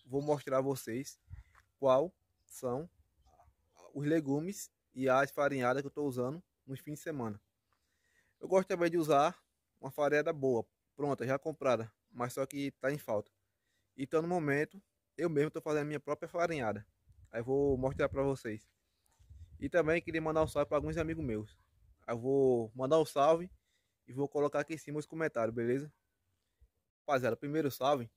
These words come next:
queria mandar pro meu amigo Rei das Aves. Obrigado por sempre acompanhar o canal,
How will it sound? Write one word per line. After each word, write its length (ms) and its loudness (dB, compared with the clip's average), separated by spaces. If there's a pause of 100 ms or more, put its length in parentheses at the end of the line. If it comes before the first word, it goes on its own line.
(200)
queria 240 -2
mandar 220 0
pro 100 -8
meu 80 -4
amigo 420 -2 (580)
Rei 280 -2
das 300 4
Aves. 380 -2 (240)
Obrigado 500 2
por 420 0
sempre 180 -8
acompanhar 280 -2
o 40 -6
canal, 420 0